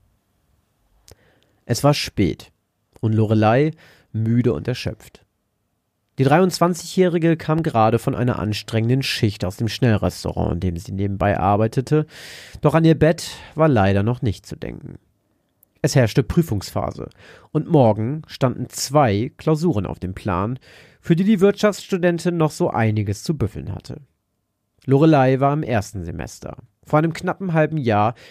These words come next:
war sie aus ihrem verschlafenen fünftausend Seelen Heimatort auf den Campus der Uni gezogen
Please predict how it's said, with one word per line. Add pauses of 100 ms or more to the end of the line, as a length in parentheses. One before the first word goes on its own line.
(140)
war
sie
aus
ihrem
verschlafenen
fünftausend
Seelen
Heimatort
auf
den
Campus
der
Uni
gezogen